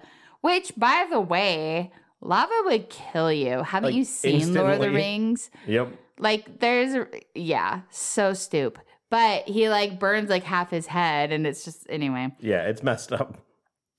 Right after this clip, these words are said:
Speaker 1: So anyway, Jake says to himself that Finn is crazy, pulls him out of the volcano, and leaves Finn's body and admits defeat.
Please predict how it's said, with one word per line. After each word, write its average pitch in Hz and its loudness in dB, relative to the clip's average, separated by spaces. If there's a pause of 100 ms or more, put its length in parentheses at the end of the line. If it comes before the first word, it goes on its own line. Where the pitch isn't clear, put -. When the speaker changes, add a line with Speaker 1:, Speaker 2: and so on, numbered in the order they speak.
(160)
Speaker 1:
So 233 0
anyway, 226 0
Jake 208 0
says 202 0
to 202 0
himself 180 0
that - -8
Finn 151 -4
is 160 -10
crazy, 233 -2
pulls 180 -4
him 175 0
out 156 0
of 156 -2
the 156 -2
volcano, 143 -4
and 151 -4
leaves 208 -4
Finn's 160 -2
body 143 -4 (340)
and 160 0
admits 151 -4
defeat. - -10